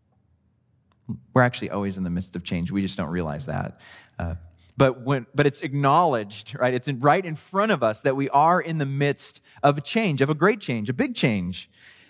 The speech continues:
Our lead pastor, Danny Kraus, is retiring. I don't know if you got the memo,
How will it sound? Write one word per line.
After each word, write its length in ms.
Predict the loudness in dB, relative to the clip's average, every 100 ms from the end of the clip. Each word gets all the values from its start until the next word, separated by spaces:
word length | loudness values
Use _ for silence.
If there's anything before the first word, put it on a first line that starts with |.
| 0
Our 180 | 2 4
lead 260 | 2 2 2
pastor, 340 | 0 0 0
Danny 260 | 0 0 0
Kraus, 340 | 0 0 0
is 160 | -6 -4
retiring. 760 | -6 0 0 0 -2 -8 -10 -16 _ _ _ _ _ -4
I 60 | 0
don't 60 |
know 60 | 2
if 100 | 2
you 60 | 4
got 180 | 4
the 80 | 4
memo, 500 | 2 2 0 -8 -14